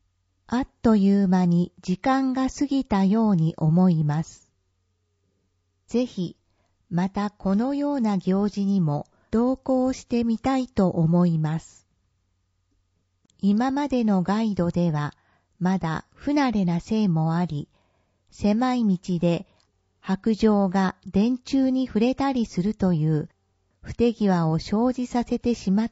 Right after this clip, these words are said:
たなど、改めてガイドの難しさを感じております。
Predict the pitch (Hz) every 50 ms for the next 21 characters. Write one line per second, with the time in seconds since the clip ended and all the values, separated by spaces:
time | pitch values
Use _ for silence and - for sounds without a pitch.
0 | _ _ - 220 202 175 165 165 151 127 - - _ _ _ _ _ _ _ _
1 | _ _ - 185 196 220 233 240 - 247 233 220 208 190 - - 175 165 151 -
2 | - _ _ _ _ _ _ - - 208 233 233 220 185 190 185 175 175 170 165
3 | 175 175 - 220 240 - 277 269 247 - - - 208 185 170 160 - - - 170
4 | 180 196 196 185 190 180 - - 170 160 160 151 156 156 151 143 139 151 - -
5 | - _